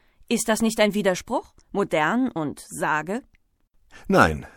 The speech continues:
Speaker 2: Sagen hat es nicht nur in der Vergangenheit gegeben.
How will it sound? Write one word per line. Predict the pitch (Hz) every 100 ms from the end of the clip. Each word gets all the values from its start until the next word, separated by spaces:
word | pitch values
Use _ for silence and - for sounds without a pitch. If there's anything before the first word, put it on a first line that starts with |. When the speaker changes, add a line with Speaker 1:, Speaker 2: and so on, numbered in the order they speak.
| - -
Speaker 2:
Sagen | 143 190 196 180 143
hat | 151
es | 120
nicht | 147 139 135
nur | 117
in | 113
der | 101
Vergangenheit | 117 135 120 85 82 85
gegeben. | 92 87 92 85